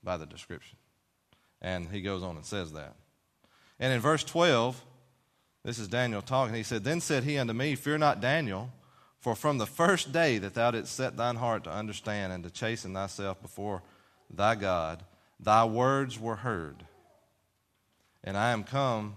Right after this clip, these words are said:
for thy words. But the prince of the kingdom of Persia withstood me one and twenty days." Now, we've talked about this. Who is this?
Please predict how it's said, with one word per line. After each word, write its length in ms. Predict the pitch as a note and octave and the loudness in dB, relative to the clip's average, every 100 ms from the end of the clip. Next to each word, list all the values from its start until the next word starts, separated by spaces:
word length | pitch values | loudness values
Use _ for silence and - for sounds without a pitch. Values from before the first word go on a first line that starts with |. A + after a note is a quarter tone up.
| G2+ | -16
for 280 | - D#3 D#3 | -12 -6 0
thy 140 | G#2 D#2+ | 0 0
words. 440 | D#2 - - - _ _ _ _ _ _ _ - _ F2+ | -6 -12 -18 -20 _ _ _ _ _ _ _ -20 _ 0
But 500 | G#2 A#3+ B2 - - - _ _ _ _ _ _ - | 10 10 10 6 -14 -20 _ _ _ _ _ _ -4
the 100 | G#2+ | -4
prince 440 | - F#3 A3 - - | 2 6 6 4 0
of 160 | C#3 | 0
the 80 | A2+ | 0
kingdom 440 | A#2+ F3 F#3+ F#3+ | -2 0 0 0
of 160 | E3+ - | -2 -2
Persia 560 | E3 D3+ A#2+ F#2+ F#2+ F#2 - - | 2 2 2 -2 -6 -6 -14 -6
withstood 600 | A2+ A2 - - D3 F#2+ | -4 -4 -6 -2 -2 -2
me 280 | F2+ D#2+ D#2 _ _ _ _ _ _ _ - | -8 -10 -16 _ _ _ _ _ _ _ -10
one 280 | G2+ C3+ | -4 -2
and 120 | C3 A2 | -2 -6
twenty 260 | B2 A#2 | -8 -6
days." 440 | G#2+ E2+ D#2 - - _ _ _ _ _ _ F#2+ | -6 -8 -12 -20 -20 _ _ _ _ _ _ -10
Now, 100 | G#2 | -8
we've 80 | A#2 | -2
talked 220 | C3+ B2 | -2 -4
about 140 | G2+ | -10
this. 260 | F#2+ D#2 - _ _ _ _ _ - | -12 -14 -18 _ _ _ _ _ -8
Who 220 | D#3 F3+ | -6 -4
is 220 | A2+ G#2 | -6 -10
this? 480 | F#2+ C#3 A#2+ D#2+ - | -8 -6 -8 -10 -18